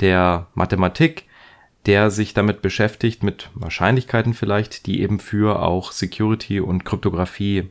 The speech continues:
relevant sind. Und das Ziel ist, ja, ich sag Testballon deswegen, weil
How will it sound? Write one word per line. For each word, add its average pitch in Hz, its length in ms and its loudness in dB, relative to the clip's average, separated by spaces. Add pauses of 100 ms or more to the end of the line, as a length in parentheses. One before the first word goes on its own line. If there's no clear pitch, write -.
relevant 85 480 0
sind. 87 280 -6
Und 95 360 -2
das 98 220 0
Ziel 156 280 4
ist, 135 500 2
ja, 107 200 2
ich 107 100 -2
sag - 180 -2
Testballon 104 460 0
deswegen, 113 420 0
weil 98 360 2